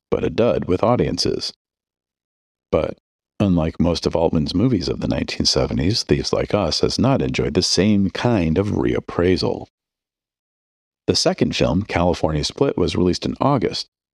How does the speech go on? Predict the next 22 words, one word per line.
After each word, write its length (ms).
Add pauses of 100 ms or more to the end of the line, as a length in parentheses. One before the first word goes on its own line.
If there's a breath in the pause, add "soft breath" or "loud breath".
(140)
just 200
six 280
months 320
after 300
Thieves 320
Like 200
Us. 340 (840)
Elliott 320
Gould 320
once 320
again 300
stars 360
in 100
a 60
Robert 300
Altman 300
movie, 380 (460)
this 160
time 260
alongside 640
George 300
Segal. 580